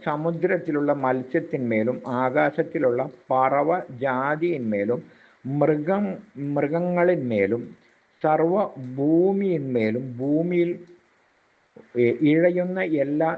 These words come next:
ഇഴജാതിയിന്മേലും വാഴട്ടെ എന്ന് കൽപ്പിച്ചു. ഇങ്ങനെ ദൈവം തൻ്റെ സ്വരൂപത്തിൽ മനുഷ്യനെ സൃഷ്ടിച്ചു.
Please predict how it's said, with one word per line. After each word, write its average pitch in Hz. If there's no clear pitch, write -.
ഇഴജാതിയിന്മേലും 139
വാഴട്ടെ 123
എന്ന് 113
കൽപ്പിച്ചു. 135
ഇങ്ങനെ 220
ദൈവം 170
തൻ്റെ 143
സ്വരൂപത്തിൽ 180
മനുഷ്യനെ 131
സൃഷ്ടിച്ചു. 95